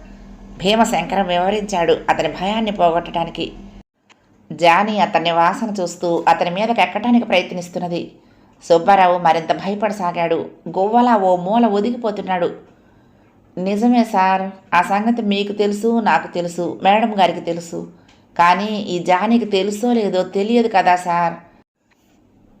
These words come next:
"పిల్లా పెళ్ళాలు, సారీ, పెళ్ళాం పిల్లలు కలవాణ్ణి దయుంచి వెనక్కి పిలవండి. మీ జానీని షికారు కాదు, ఇంకెక్కడికి తీసుకుపోమన్నా తీసుకుపోతాను,"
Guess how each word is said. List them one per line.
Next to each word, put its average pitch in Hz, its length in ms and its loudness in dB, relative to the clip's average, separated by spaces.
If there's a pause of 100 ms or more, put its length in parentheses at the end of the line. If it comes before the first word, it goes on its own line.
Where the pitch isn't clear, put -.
(120)
"పిల్లా 254 440 6
పెళ్ళాలు, 196 680 2 (720)
సారీ, 220 540 2 (220)
పెళ్ళాం 247 460 4
పిల్లలు 214 280 4
కలవాణ్ణి 202 800 0 (140)
దయుంచి 208 580 2
వెనక్కి 196 380 2
పిలవండి. 185 680 -2 (360)
మీ 175 100 0
జానీని 202 640 0
షికారు 208 480 -2
కాదు, 170 460 0 (380)
ఇంకెక్కడికి 185 600 0
తీసుకుపోమన్నా 202 720 0
తీసుకుపోతాను," 185 840 -2